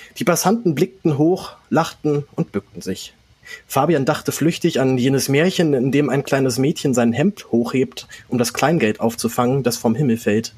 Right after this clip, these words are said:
Dann holte er von der steifen Krempe eines fremden Hutes einen der Taler herunter. „Besucht die Exotikbar, Neuendorfplatz drei. Schöne Frauen, Nacktplastiken, Pension Condor im gleichen Hause“, stand drauf.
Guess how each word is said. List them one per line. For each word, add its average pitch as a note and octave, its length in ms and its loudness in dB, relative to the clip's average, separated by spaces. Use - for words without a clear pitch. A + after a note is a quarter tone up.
Dann E3 180 4
holte G#3 220 4
er D#3+ 140 2
von D#3+ 220 2
der C#3 120 4
steifen C3+ 420 0
Krempe D3+ 400 0
eines B2+ 260 0
fremden D#3 440 0
Hutes C3 300 -2
einen A#2+ 240 0
der G#2+ 100 0
Taler F#2 340 -2
herunter. F#2+ 460 -4
„Besucht F3+ 400 2
die G3 120 2
Exotikbar, A2+ 800 -2
Neuendorfplatz D#3+ 960 0
drei. F2+ 380 -4
Schöne G#3+ 300 2
Frauen, C3 480 0
Nacktplastiken, A#2+ 1040 -2
Pension B2+ 460 0
Condor A#2 520 0
im E3+ 120 0
gleichen G#2+ 380 -2
Hause“, A2 340 0
stand - 340 -6
drauf. G2+ 340 -6